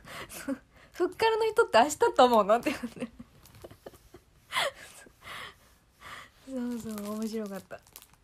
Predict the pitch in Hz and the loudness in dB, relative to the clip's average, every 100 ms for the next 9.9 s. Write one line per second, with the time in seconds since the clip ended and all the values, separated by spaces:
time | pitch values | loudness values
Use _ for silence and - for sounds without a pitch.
0 | - 262 269 240 247 269 247 202 185 185 | -6 -2 4 2 2 -2 -2 -2 -4 -6
1 | 180 196 196 - 190 190 185 202 - 190 | -6 -6 -6 -8 -8 -10 -10 -12 -12 -18
2 | - - - - - 277 - 247 - - | -16 -12 -2 0 0 -2 -16 -18 -14 -14
3 | - - 233 214 208 214 220 262 381 330 | -12 -8 -6 -6 -6 -8 -8 -6 -2 -4
4 | - - - - - - - - - - | -4 -18 -20 -20 -20 -20 -18 -20 -20 -20
5 | _ - _ - 214 208 196 190 202 208 | _ -20 _ -14 -10 -8 -8 -10 -10 -14
6 | - 180 180 190 190 214 233 233 226 - | -12 -14 -12 -12 -10 -8 -8 -10 -12 -16
7 | - 196 185 180 185 156 147 185 _ 208 | -14 -14 -12 -12 -14 -16 -16 -18 _ -20
8 | _ _ _ _ _ _ _ - - - | _ _ _ _ _ _ _ -20 -20 -20
9 | _ _ _ _ - 196 - 208 | _ _ _ _ -20 -18 -10 -8